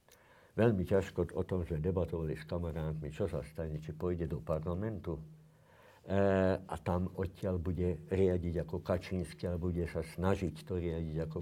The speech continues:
Kačínsky, čo robí v Poľsku. Je to veľká chyba. Do tých tradícií patria aj určité veci, ktoré zatiaľ za tých tridsať rokov na Slovensku ani v Maďarsku, ani v Poľsku sme nevytvorili alebo nerealizovali.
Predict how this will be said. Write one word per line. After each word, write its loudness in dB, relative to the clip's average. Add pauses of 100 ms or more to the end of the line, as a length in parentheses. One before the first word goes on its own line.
Kačínsky, -4
čo -4
robí -4
v -14 (100)
Poľsku. -2 (320)
Je 6
to 6
veľká 6
chyba. 6
Do 4
tých -6
tradícií 6
patria 6
aj 6
určité 4
veci, 4
ktoré 2
zatiaľ 4
za 0
tých -10
tridsať 2
rokov 2
na 0
Slovensku -2
ani 2
v -4
Maďarsku, 0
ani 0 (480)
v -18
Poľsku 0
sme 0
nevytvorili 2
alebo 2
nerealizovali. 2